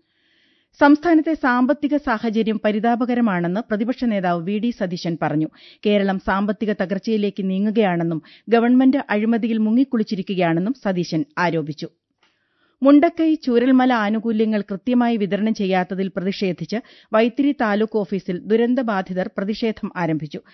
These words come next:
ജനശബ്ദം ജനകീയ ആക്ഷൻ കമ്മിറ്റിയുടെ നേതൃത്വത്തിലാണ് സമരം. മോഷണക്കുറ്റം ആരോപിച്ച് പിടികൂടിയ ദളിത് യുവതിയെ പേരൂർക്കട പോലീസ് സ്റ്റേഷനിൽ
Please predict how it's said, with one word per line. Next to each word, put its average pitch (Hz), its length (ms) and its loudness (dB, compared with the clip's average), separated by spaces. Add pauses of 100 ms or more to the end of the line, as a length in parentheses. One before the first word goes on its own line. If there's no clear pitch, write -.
(300)
ജനശബ്ദം 214 600 0 (120)
ജനകീയ 202 420 0
ആക്ഷൻ 190 340 -4
കമ്മിറ്റിയുടെ 190 480 -2
നേതൃത്വത്തിലാണ് 180 800 -2 (220)
സമരം. 156 340 -2 (1120)
മോഷണക്കുറ്റം 285 840 4
ആരോപിച്ച് 233 420 0
പിടികൂടിയ 214 480 0
ദളിത് 208 340 -2
യുവതിയെ 202 380 -2
പേരൂർക്കട 240 600 -2
പോലീസ് 214 340 -4
സ്റ്റേഷനിൽ 190 420 -4